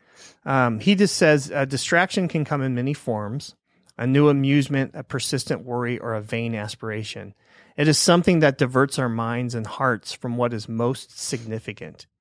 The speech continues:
Anything which monopolizes the heart's concerns. The heart works best when it is not dominated by cares and demands."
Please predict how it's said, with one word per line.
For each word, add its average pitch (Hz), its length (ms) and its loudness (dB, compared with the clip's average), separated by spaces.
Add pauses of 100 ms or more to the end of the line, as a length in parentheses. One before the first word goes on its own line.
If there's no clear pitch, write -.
(440)
Anything 196 520 4
which 160 220 4
monopolizes 135 1080 2
the 107 100 0
heart's - 400 -2
concerns. 113 800 -8 (520)
The 127 100 4
heart 175 320 -2
works 156 260 -2
best 123 400 2
when 123 240 -2
it 117 100 -2
is 107 160 -4
not 120 320 2
dominated 107 640 -2
by 101 140 -2
cares 107 600 -6
and 107 180 -10
demands." 101 580 -12